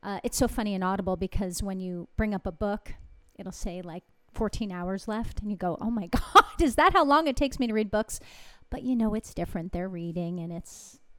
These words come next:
books. I wanna say books on tape. That's so dating myself. Not that I'm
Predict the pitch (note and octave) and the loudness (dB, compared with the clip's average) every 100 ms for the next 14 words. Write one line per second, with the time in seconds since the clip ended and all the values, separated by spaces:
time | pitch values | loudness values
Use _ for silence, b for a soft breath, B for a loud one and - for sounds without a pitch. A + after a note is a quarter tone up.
0 | - - - - - - A3 A3 A3 A3 | -8 -6 -6 -10 -12 -10 -4 0 0 0
1 | A3 F#3 G3 - F3+ F3+ - F#3+ F3+ F3+ | -2 -2 -4 -6 -10 -8 -6 -6 -6 -10
2 | - - - G3+ G3 F#3 - b b b | -8 -6 -2 0 2 0 -4 b b b
3 | b b F#3 A#3+ A3 G3+ F#3+ G3 G#3+ F#3+ | b b 4 6 6 0 -2 -2 0 0
4 | F#3+ G#3 F3 F3+ F3 E3 E3 | -2 -6 -6 -6 -4 -4 -6